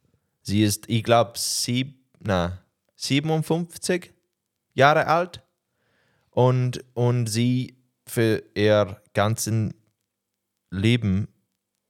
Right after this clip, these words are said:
hat in einem Büro gearbeitet. Lo-, Logistics.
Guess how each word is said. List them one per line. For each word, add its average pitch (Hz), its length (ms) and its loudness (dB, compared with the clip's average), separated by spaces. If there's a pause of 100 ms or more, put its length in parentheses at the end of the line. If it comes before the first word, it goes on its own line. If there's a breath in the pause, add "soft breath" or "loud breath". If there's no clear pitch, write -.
(100)
hat 104 280 -2
in 104 160 -2
einem 95 160 0
Büro 101 400 2
gearbeitet. 80 680 -2 (500)
Lo-, 101 200 4 (120)
Logistics. 104 840 0